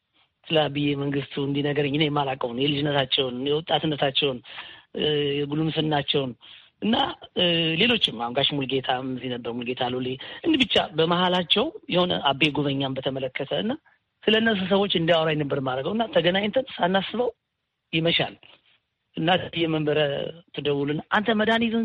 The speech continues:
ሰጠኸዋል?" ትለኛለች። መጣ ነበር አብራ "ወስዷል መድኃኒቱን" ትላለች እና "አዎ፣ አይ ወስዷል" እንደዚህ እንላለን ሳናስበው እና ጋሽ ተስፋዬ ጋር ሆነ አይጠገብም ጨዋታው። ግልጽ ነው እንዳልኩ ብዙ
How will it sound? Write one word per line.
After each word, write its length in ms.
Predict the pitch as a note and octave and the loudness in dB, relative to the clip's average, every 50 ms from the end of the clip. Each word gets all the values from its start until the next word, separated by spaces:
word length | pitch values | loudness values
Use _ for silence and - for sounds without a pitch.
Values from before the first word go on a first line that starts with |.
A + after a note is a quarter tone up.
| G3+ - B3+ | -2 -6 -6
ሰጠኸዋል?" 520 | - - A3+ - - A#3 A#3 A#3 A#3+ A#3 F#3+ | -4 -4 -2 0 0 0 2 2 0 -2 -4
ትለኛለች። 640 | - - - - - - - - - - - F3+ - G3+ | -4 -4 -2 -2 -2 -2 -4 -6 -8 -8 -6 -4 -2 -2
መጣ 200 | E3 E3+ F3+ - - D3+ | 0 -2 0 0 0 0
ነበር 240 | D3+ D3 C3+ C3 B2+ C#3 | 0 0 0 0 -2 -2
አብራ 180 | C3+ C3+ C#3 C3 - - - - - - - - | -2 -2 -4 -6 -8 -14 -18 -18 -18 -8 -2 0
"ወስዷል 380 | A#3+ C4+ A3 G#3+ C#4+ C4 C4 B3+ | 0 2 2 2 2 2 4 2
መድኃኒቱን" 500 | A#3+ G#3+ A#3+ A#3+ A#3+ A#3 A3 A3 B3 A3 | 2 2 2 2 2 2 0 0 0 0
ትላለች 460 | G3 F#3+ E3 D3+ C#3+ C#3 D3 D3 D3+ - | 0 -2 -2 -2 -2 -2 -2 -4 -4 -4
እና 160 | - E3+ F#3 A3 A3 - - - - - - _ - | -4 -4 -4 -4 -4 -8 -14 -20 -20 -20 -8 _ 0
"አዎ፣ 240 | E3+ E3 D#3 C#3 C3 B2+ | 2 2 2 2 0 0
አይ 140 | C#3 E3 G#3+ B3 | 0 0 0 0
ወስዷል" 320 | G#3+ D#3+ C3+ C3+ C#3+ B2+ A#2+ | -4 -4 -2 0 0 0 -2
እንደዚህ 240 | B2+ B2 B2 B2 | -4 -8 -10 -12
እንላለን 260 | A#2+ B2+ C3 C3 D3 - | -12 -12 -12 -12 -2 2
ሳናስበው 520 | F3 F3 G3 G3 F3+ - - D#3+ D3 D3+ | 2 4 4 2 0 0 -2 -2 0 0
እና 140 | E3 G#3+ C4+ D4 - _ _ _ _ _ _ - | 2 2 2 0 -2 _ _ _ _ _ _ -4
ጋሽ 140 | E3+ D3+ | -4 -2
ተስፋዬ 280 | - E3+ - - E3+ E3 | -4 -6 0 2 2 4
ጋር 140 | D#3 D3+ D#3 E3 | 4 4 2 2
ሆነ 140 | F3 G#3+ C4+ D4+ - C#4+ - _ _ _ _ - | 4 2 2 0 -2 -6 -12 _ _ _ _ 0
አይጠገብም 600 | D#3 D#3+ D#3 - G3 E3 D3 E3+ D3 C#3 C3+ C3+ | 0 0 2 0 0 2 2 2 2 2 -2 -2
ጨዋታው። 400 | C3 - - - - - G#3+ A#3+ F#4+ - - - - - _ _ _ _ _ - - D3+ D3 D3 D3 C#3+ C#3 C3+ C3 | -4 -4 -4 -6 -4 -2 -2 -4 -4 -6 -14 -20 -20 -20 _ _ _ _ _ -8 -4 -2 -2 0 0 -2 -2 -4 -2
ግልጽ 280 | C3 D#3 D#3+ D#3+ - - - | 0 0 0 0 0 -4 -2
ነው 140 | D3 D3 C#3 | -2 -2 -2
እንዳልኩ 360 | C#3 D3 D3 C#3+ C#3+ C#3+ C#3+ - - - - _ - | -2 -2 -2 -2 -2 -4 -6 -12 -16 -18 -20 _ -6
ብዙ 160 | E3 D#3+ | -4 -2